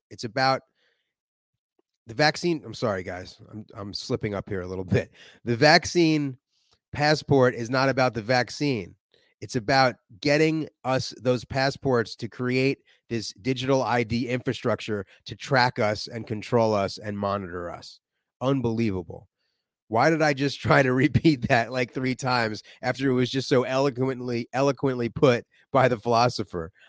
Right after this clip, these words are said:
I'm just gonna read it again. "It has been said by scientists and doctors that the Green Pass has no medical significance in itself, but serves to force people to get vaccinated. Instead, I think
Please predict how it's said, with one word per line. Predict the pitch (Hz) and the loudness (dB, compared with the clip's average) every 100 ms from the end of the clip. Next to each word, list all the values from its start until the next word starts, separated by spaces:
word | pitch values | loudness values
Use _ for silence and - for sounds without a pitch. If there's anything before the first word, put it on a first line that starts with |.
| - | -4
I'm | 127 | 0
just | 135 | 0
gonna | 143 123 | 0 0
read | 117 113 | 0 0
it | 104 | -2
again. | 101 104 85 78 _ _ _ _ _ _ - | -2 -2 -4 -16 _ _ _ _ _ _ -6
"It | - | 2
has | 127 117 | 2 4
been | 135 | 2
said | 120 165 160 151 | 2 4 4 4
by | 147 | 2
scientists | 127 143 160 175 170 156 | 2 0 2 2 0 -2
and | 131 | 0
doctors | 131 135 - 104 95 - - | 2 2 0 -4 -4 -12 -14
that | - 104 | -10 -6
the | |
Green | 120 127 156 156 | -2 2 2 4
Pass | 135 120 113 - - - | 4 4 2 -4 -16 -8
has | 120 117 | -6 2
no | 147 | 4
medical | 156 147 143 139 | 4 4 2 0
significance | 127 127 131 123 123 117 104 | -2 -2 -2 -2 -2 -4 -4
in | 117 | -6
itself, | 110 - 151 113 104 _ _ | -6 -2 0 0 -4 _ _
but | - 107 | -12 0
serves | 147 139 | 4 4
to | - | 2
force | - 139 143 | 0 2 2
people | - 135 123 | 2 -2 0
to | 117 | -2
get | 110 107 | 0 -2
vaccinated. | 131 123 - 110 90 87 _ _ _ | 2 0 0 -8 -8 -10 _ _ _
Instead, | 113 - 180 | -14 0 4
I | 160 | 4
think | 139 165 117 | 4 0 -2